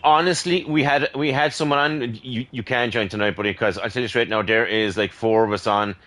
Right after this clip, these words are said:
and the game, if you put five on here, it just lags like holy hell, and yeah, y-, d-, d-, another ni-, another night, buddy.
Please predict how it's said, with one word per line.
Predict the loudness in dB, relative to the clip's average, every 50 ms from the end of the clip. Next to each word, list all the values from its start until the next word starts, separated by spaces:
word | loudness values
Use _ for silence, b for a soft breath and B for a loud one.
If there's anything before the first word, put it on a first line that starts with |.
| B B B B -6
and | -4 -4
the | -4
game, | -4 -2 0 0 0 0 -2 -4
if | -8 -8 -8
you | -8 -10
put | -10 -12 -12
five | -4 0 2 2 2
on | 2 0 -2
here, | -2 -2 -2 -2 -2 -2 -4
it | -8 -8
just | -8 -8 -8 -4
lags | -2 0 0 0 0 0 -2
like | -6 -4
holy | -2 -2 -2 -2 -2 -2 -2
hell, | 0 0 0 0 -2 -2
and | -4 -4 -4 -6 -8 -10 -12 -16 -18 b b b b b b b b -20 -20 -20 -20 -20 _ _ -20 -20 -20 -12
yeah, | -6 -6 -6 -6 -6
y-, | -10 -12 -12 -12 -10 -10
d-, | -8 -8 -8
d-, | -10 -10 -14 -16 -6 -4
another | -2 0 0 2 2 2 2
ni-, | 2 0 -2 -6 -12 -20 -20 -20 -20 -20 -20 -20 -10 -8
another | -6 -2 -2 -2 -2 0
night, | -2 -2 -2 -2
buddy. | -4 -4 -4 -6 -8